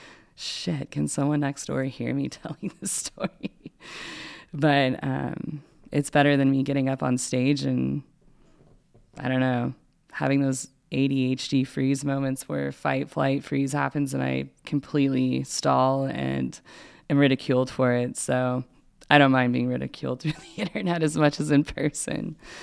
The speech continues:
Um, so just really thinking about this and where I'm going with it. Um, just living in the inland Northwest,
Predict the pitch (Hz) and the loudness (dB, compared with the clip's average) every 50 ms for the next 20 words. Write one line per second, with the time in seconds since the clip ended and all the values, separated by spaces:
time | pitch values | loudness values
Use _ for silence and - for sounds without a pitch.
0 | - - - - - - - - - - - - - - - _ _ _ _ _ | -16 -16 -16 -18 -18 -20 -20 -20 -20 -20 -20 -20 -20 -20 -20 _ _ _ _ _
1 | _ _ _ _ _ - - - 156 147 143 147 139 135 - - - 147 135 - | _ _ _ _ _ -14 -6 -2 0 0 0 0 0 -2 -4 -6 -8 -10 -12 -16
2 | _ _ _ _ _ _ _ _ _ _ _ _ _ _ _ _ _ _ _ _ | _ _ _ _ _ _ _ _ _ _ _ _ _ _ _ _ _ _ _ _
3 | _ _ _ _ - - _ _ _ _ _ _ _ _ _ _ - - - 185 | _ _ _ _ -20 -20 _ _ _ _ _ _ _ _ _ _ -8 -2 2 4
4 | 180 180 175 190 196 - - - - - - - _ _ _ _ _ _ _ _ | 4 4 4 2 -2 -2 -4 -8 -10 -12 -16 -20 _ _ _ _ _ _ _ _
5 | _ - - - 170 180 190 196 185 - 180 160 151 160 156 151 143 139 143 139 | _ -8 -4 -2 0 2 2 0 0 -2 -2 -2 0 0 0 0 -2 -2 -2 -2
6 | 139 135 135 135 139 - - _ _ _ _ _ - 143 143 135 135 139 139 - | -2 -2 -2 -2 -4 -6 -10 _ _ _ _ _ -6 -4 -2 -2 -2 -2 -4 -6
7 | - - - - - - - 135 135 143 139 135 135 131 131 131 131 - - 69 | -8 -10 -10 -12 -12 -10 -6 -4 -4 -2 -2 0 0 0 0 -2 -2 -2 -2 -2
8 | 69 - - 143 139 - 80 73 71 78 71 - - - - 50 50 50 - - | -2 -2 -4 -4 -4 -4 -4 -4 -4 -4 -6 -10 -12 -12 -12 -12 -10 -10 -12 -12
9 | - - - 165 - - _ _ _ _ _ _ _ _ _ _ _ _ _ _ | -10 -10 -10 -10 -12 -14 _ _ _ _ _ _ _ _ _ _ _ _ _ _
10 | _ _ _ _ - - 143 - - 151 143 147 143 139 139 139 - 147 143 135 | _ _ _ _ -10 -8 -6 -4 -2 -2 0 0 0 0 0 0 0 0 0 2
11 | 135 131 131 131 131 135 139 - 139 135 131 127 131 - - - - - | 2 2 2 2 0 0 0 -2 -2 -2 0 0 -2 -4 -4 -6 -8 -10